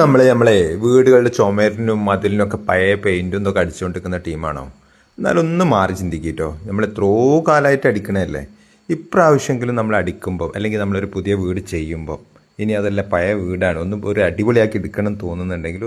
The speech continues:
തീർച്ചയായിട്ടും നിങ്ങൾ പരീക്ഷിക്കേണ്ട സാധനം എന്നാണ് നമ്മളെ ഈ മാർക്കറ്റ് പ്രോയുടെ മാർവിസ്റ്റ എന്ന് പറഞ്ഞ മാർബിൾ ഗ്രാനുവൽസ്. ഇതിൻ്റെ പ്രത്യേകത എന്ന് പറഞ്ഞാൽ ഇത് നാച്ചുറൽ സ്റ്റോൺ ആയതുകൊണ്ട് തന്നെ എത്ര കാലം വാഷ് ചെയ്ത് ക്ലീൻ ചെയ്ത് ഉപയോഗിക്കാം. മാത്രമല്ല പ്രീമിയം ലുക്കായിരിക്കും.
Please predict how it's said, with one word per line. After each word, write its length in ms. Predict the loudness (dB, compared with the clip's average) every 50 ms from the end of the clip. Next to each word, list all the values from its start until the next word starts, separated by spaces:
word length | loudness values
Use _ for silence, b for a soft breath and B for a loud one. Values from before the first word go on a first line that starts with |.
| -12 -10 -6
തീർച്ചയായിട്ടും 760 | -4 -4 0 0 0 0 0 -2 -2 0 0 0 0 0 -2 -2
നിങ്ങൾ 160 | -2 -2 -2 -2 -2 -4
പരീക്ഷിക്കേണ്ട 500 | -4 -4 -4 -8 -8 -10 -10 -8 -8 -8 -10 -10 -10
സാധനം 280 | -10 -8 -8 -8 -6 -6
എന്നാണ് 300 | -6 -8 -8 -10 -10 -12 -14 b b b b b b -2
നമ്മളെ 220 | 0 2 4 2 4
ഈ 40 | 2 2
മാർക്കറ്റ് 360 | 2 2 0 0 -4 -4 2 2
പ്രോയുടെ 260 | 2 2 2 0 -2 -2 -4
മാർവിസ്റ്റ 480 | -2 -2 -2 -2 -4 -6 -8 -6 -4 -4 -2
എന്ന് 100 | -2 -4 -6
പറഞ്ഞ 180 | -6 -6 -6 -4 -4
മാർബിൾ 300 | -4 -4 -4 -4 -6 -8 -6 -6
ഗ്രാനുവൽസ്. 500 | -8 -8 -8 -10 -12 -14 -16 -16 -20 -20 _ b b b b b b b b b b b -2
ഇതിൻ്റെ 180 | 0 2 2 4 4
പ്രത്യേകത 420 | 2 2 4 4 6 6 8 6 6
എന്ന് 120 | 6 4 2
പറഞ്ഞാൽ 280 | 2 4 2 2 2 2 2
ഇത് 80 | 2 2 4
നാച്ചുറൽ 420 | 4 4 2 0 -2 -4 -4 -4 -4
സ്റ്റോൺ 320 | -2 0 2 4 4 4 2 0
ആയതുകൊണ്ട് 360 | 0 -2 -2 -2 -4 -2 -2 -2
തന്നെ 160 | -2 -2 -2 -2 -4
എത്ര 240 | -4 -6 -8 -4 -4 -2 -2
കാലം 300 | -2 -4 -2 -2 -2 -2 -2 0
വാഷ് 300 | 2 2 0 0 -2 -8
ചെയ്ത് 160 | -8 -6 -6 -6 -6
ക്ലീൻ 200 | -4 -4 -4 -4 -4 -6
ചെയ്ത് 160 | -8 -8 -8 -6
ഉപയോഗിക്കാം. 420 | -6 -6 -8 -8 -8 -8 -8 -10 -10 b b b b b -2 0
മാത്രമല്ല 360 | 0 0 0 -2 -4 -4 -6 -6 -8 -18 -2 0
പ്രീമിയം 580 | 2 2 2 2 2 0 0 2 2 2 2 2 2
ലുക്കായിരിക്കും. 560 | 0 -2 2 2 2 2 2 -2 -8 -18 -20